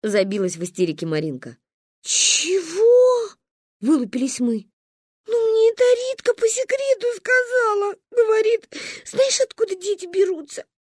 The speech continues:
Я говорю: 'Знаю, из живота мамы.' Она говорит: 'Знаешь, как они туда попадают?' Я говорю: 'Нет.' Она говорит: 'Для этого нужно, чтобы муж обнял жену и пописал на нее.'"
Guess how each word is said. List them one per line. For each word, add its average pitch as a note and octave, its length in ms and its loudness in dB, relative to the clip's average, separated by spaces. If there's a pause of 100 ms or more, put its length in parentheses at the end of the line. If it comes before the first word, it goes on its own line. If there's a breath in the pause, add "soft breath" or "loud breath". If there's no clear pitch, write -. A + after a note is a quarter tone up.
Я F#4+ 100 2
говорю: G4+ 400 2
'Знаю, G4+ 520 -2 (220)
из G4 200 0
живота A#4+ 580 2
мамы.' E4 560 -4 (260)
Она E4+ 220 -2
говорит: F4+ 440 0 (380 loud breath)
'Знаешь, C#5+ 380 -2
как - 180 -8
они G4+ 220 2
туда G4+ 220 0
попадают?' G#4 840 -2 (240)
Я F#4 80 -4
говорю: A4 320 2 (340)
'Нет.' F4+ 260 -6 (360)
Она D4 260 0
говорит: E4 500 -2 (360 loud breath)
'Для G4 160 2
этого F4 280 0
нужно, F4+ 360 0
чтобы F4 320 0
муж G#4+ 360 2 (140)
обнял F4+ 420 0
жену F#4+ 400 -2 (300)
и F#4 60 -14
пописал G#4+ 960 -6
на G4+ 160 0
нее.'" G#4 880 0